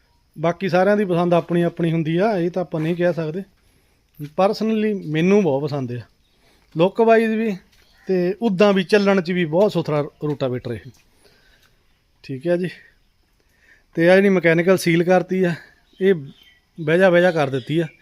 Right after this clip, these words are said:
ਇਸ ਗੱਲ ਦੀ ਆਪਾਂ ਨੂੰ ਖੁਸ਼ੀ ਆ ਵੀ ਜਿਹੜੀ ਮਕੈਨੀਕਲ ਸੀਲ ਕਰਤੀ ਆ ਜੀ, ਕਿਉਂ ਹੁਣ ਮਕੈਨੀਕਲ ਸੀਲ ਦੀ ਲੋੜ ਆ, ਕਿਉਂ ਇੱਕ ਰੋ-, ਕੱਦੂ ਆਪਾਂ ਹੁਣ ਰੋਟਾਵੇਟਰ ਨਾਲ ਹੀ ਕਰਦੇ ਆ ਨਾ, ਇਸ ਕਰਕੇ ਮਕੈਨੀਕਲ ਸੀਲ ਜ਼ਰੂਰੀ ਆ ਹੁਣ। ਬਾਕੀ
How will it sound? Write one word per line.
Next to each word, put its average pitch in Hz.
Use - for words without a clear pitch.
ਇਸ 175
ਗੱਲ 170
ਦੀ 165
ਆਪਾਂ 160
ਨੂੰ 156
ਖੁਸ਼ੀ 135
ਆ 139
ਵੀ 139
ਜਿਹੜੀ 151
ਮਕੈਨੀਕਲ 135
ਸੀਲ 120
ਕਰਤੀ 120
ਆ 127
ਜੀ, 139
ਕਿਉਂ 185
ਹੁਣ 175
ਮਕੈਨੀਕਲ 165
ਸੀਲ 147
ਦੀ 175
ਲੋੜ 165
ਆ, 113
ਕਿਉਂ 180
ਇੱਕ 170
ਰੋ-, 165
ਕੱਦੂ 190
ਆਪਾਂ 180
ਹੁਣ 170
ਰੋਟਾਵੇਟਰ 165
ਨਾਲ 160
ਹੀ 151
ਕਰਦੇ 120
ਆ 123
ਨਾ, 160
ਇਸ 160
ਕਰਕੇ 165
ਮਕੈਨੀਕਲ 160
ਸੀਲ 156
ਜ਼ਰੂਰੀ 180
ਆ 104
ਹੁਣ। 107
ਬਾਕੀ 156